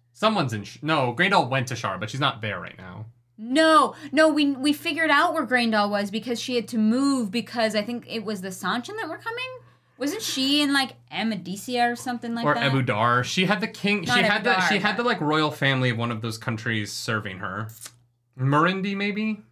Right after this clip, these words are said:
Speaker 2: But the, the, but she's moved now, so I don't know where she is at this moment.
Speaker 1: Do you think Noel is Demandred? I still think Noel might be Demandred with Mat.
Speaker 2: No,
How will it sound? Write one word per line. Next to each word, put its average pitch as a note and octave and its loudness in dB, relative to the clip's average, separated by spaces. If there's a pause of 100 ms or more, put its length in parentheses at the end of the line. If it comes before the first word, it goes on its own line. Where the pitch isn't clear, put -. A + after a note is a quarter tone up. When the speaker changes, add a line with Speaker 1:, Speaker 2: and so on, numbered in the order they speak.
(600)
Speaker 2:
But C4 -4
the, C4+ 0
the, C4+ -2
but B3+ 0
she's B3 -2
moved D4 0
now, E4+ 4
so E4 -2
I A3+ 4
don't A#3 -2
know B3 -4
where A#3 -2
she G#3+ -6
is G3+ -8 (100)
at F3 -4
this F3+ -10
moment. E3+ -10 (960)
Speaker 1:
Do F3+ 0
you F3+ -2
think C4 -2
Noel E3+ 4
is E3+ 0
Demandred? C#3+ 0
I E3 2
still C4 2
think F3+ -4
Noel C3+ 2
might A2+ -2
be A2+ -2
Demandred F#2+ -8
with A2 -8
Mat. G2+ -8 (260)
Speaker 2:
No, G#3+ -6